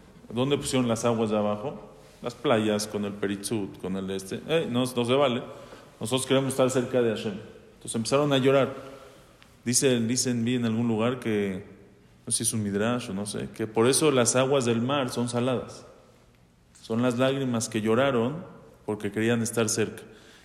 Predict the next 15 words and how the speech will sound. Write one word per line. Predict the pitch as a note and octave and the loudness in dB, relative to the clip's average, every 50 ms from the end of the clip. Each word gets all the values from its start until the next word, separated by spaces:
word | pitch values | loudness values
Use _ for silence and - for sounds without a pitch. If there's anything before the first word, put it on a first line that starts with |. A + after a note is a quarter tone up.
| - - - | -16 -4 0
Y | A#2 | 2
dice | B2 - - E3 | 2 4 4 4
el | D#3+ | 4
midrash | D3+ C#3 C3+ C3+ C3 D3+ F3 F#3+ F#3+ - - - - | 4 4 4 6 6 6 6 4 2 -2 -6 -10 -6
que | - A#2 | -4 -2
empezaron | G#2+ G2 - - C3 C#3 C#3+ C#3 | -2 0 2 4 4 6 6 4
a | B2+ | 4
subir. | A#2+ - C3 A#2+ C3 C3+ B2+ G2+ - - - - - - - - - - - - | 4 2 2 4 4 4 4 2 -2 -8 -14 -16 -18 -20 -20 -20 -20 -20 -18 -16
Empezaron | A2 - A#2+ B2 C3 | -6 -2 0 0 0
a | B2+ | 0
subir | - - B2 C#3 C3 | -2 -2 -2 0 0
las | B2 A2+ G#2 B2 | 0 0 0 0
aguas, | C#3 D#3+ F3+ E3+ | 0 0 0 0
no | C#3+ D#3 | 2 2
aceptaron. | D#3 D3+ C#3 A#2 - - A#2+ A#2 - | 2 2 2 0 2 2 2 2 0